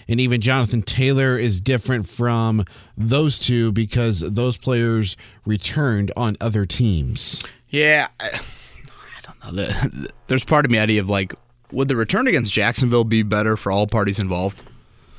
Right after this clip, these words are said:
Speaker 1: That's true.
Speaker 2: You know, he, <laughs> he gets a road game. It's on grass, if you really wanna get into the injury, you know, grass versus turf thing.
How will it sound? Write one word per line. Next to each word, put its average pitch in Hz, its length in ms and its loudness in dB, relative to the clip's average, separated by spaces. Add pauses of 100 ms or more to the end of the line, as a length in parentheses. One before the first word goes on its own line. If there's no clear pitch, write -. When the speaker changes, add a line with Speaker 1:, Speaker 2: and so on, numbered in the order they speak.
(640)
Speaker 1:
That's - 160 -6
true. 131 200 0
Speaker 2:
You 135 120 0
know, 117 40 -2
he, 131 120 0
<laughs> - 560 2
he 135 100 -2
gets 131 200 2
a 127 60 2
road 127 240 4
game. 123 420 0 (840)
It's 127 120 -2
on 131 200 0
grass, 117 560 0 (160)
if 113 160 -4
you 113 80 0
really 110 180 0
wanna 107 160 0
get 104 140 0
into 104 140 -2
the 98 120 0
injury, 101 440 0
you 95 120 -2
know, 92 120 -2
grass 101 380 -2
versus 98 360 -6
turf 101 260 -4
thing. 107 400 -4